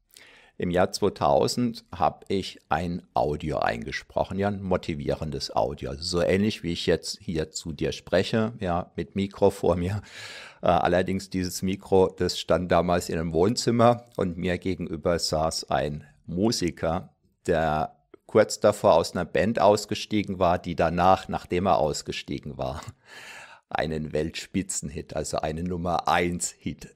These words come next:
gelandet hat. Und er hat gesagt, seine Freu-, seinen Freunden hat dieser eine Hit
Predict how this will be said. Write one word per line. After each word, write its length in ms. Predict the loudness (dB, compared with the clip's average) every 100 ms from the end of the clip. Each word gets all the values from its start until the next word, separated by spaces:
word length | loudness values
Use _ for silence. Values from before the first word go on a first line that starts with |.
| -8
gelandet 640 | -6 -6 -8 -8 -10 -4
hat. 220 | -2 -2 -2
Und 120 | -2
er 80 | -2
hat 120 | -2
gesagt, 500 | -4 2 0 0 -2
seine 420 | 2 4 4 2
Freu-, 360 | 0 2 4 2
seinen 420 | 2 4 4 0
Freunden 640 | 0 2 4 2 -2 -4 -2
hat 140 | -2
dieser 360 | -2 2 4 4
eine 300 | 6 4 4
Hit 340 | 2 0 -2